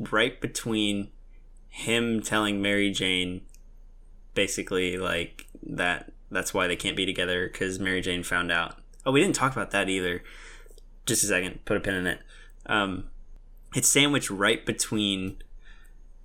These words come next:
the scene where he tells Mary Jane that they can't be together, and the scene where Mary Jane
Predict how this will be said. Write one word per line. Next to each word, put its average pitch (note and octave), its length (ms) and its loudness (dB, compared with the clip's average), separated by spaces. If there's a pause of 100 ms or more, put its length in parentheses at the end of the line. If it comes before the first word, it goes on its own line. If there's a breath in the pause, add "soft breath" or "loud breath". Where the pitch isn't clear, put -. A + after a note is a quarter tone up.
(120)
the G#2+ 80 4
scene G#2 380 4
where F#2+ 120 4
he G2+ 140 0
tells F#2+ 280 0
Mary F#2+ 180 0
Jane F#2 220 0
that - 120 -6
they F#2 100 0
can't F2+ 220 -4
be F#2 100 0
together, - 460 0 (500)
and G#2+ 260 4
the G2 60 0
scene G2 380 2
where F#2 180 2
Mary F#2 320 2
Jane F2 440 0